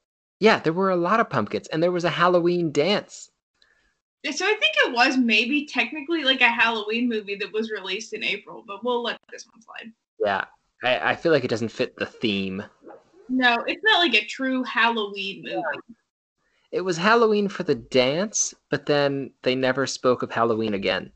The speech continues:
Speaker 2: No, it wasn't, like, something, even, like, something that doesn't make any sense, like, Under Wraps, like,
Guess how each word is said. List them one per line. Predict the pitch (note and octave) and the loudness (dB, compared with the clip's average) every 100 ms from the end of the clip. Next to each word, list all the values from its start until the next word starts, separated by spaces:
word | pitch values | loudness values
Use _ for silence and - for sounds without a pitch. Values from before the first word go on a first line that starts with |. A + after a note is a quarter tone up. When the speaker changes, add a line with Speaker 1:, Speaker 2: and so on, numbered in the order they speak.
| _ _ _ _ - - _ | _ _ _ _ -20 -20 _
Speaker 2:
No, | C4+ C4+ B3+ | 2 4 4
it | C#4+ | 2
wasn't, | D#4+ E4 C4+ | 2 2 -4
like, | A#3+ | -6
something, | B3+ C4 B3+ B3 - - | -2 -2 -2 -4 -8 -4
even, | C4+ C4 B3 | -4 -2 -2
like, | A3 A3+ | -2 -2
something | A#3 A#3 A3+ | -6 -4 -4
that | G#3 - | -6 -8
doesn't | A3 A3+ A3 | -6 -4 -4
make | A3 | -4
any | G#3+ A3 | -6 -6
sense, | A3 G#3+ A3 | -8 -8 -4
like, | G#3+ G#3 | -4 -2
Under | G#3+ G#3+ F#3+ | -4 -4 -4
Wraps, | F#3 G3+ G#3 G#3 | -2 -2 -4 -10
like, | G#3 | -14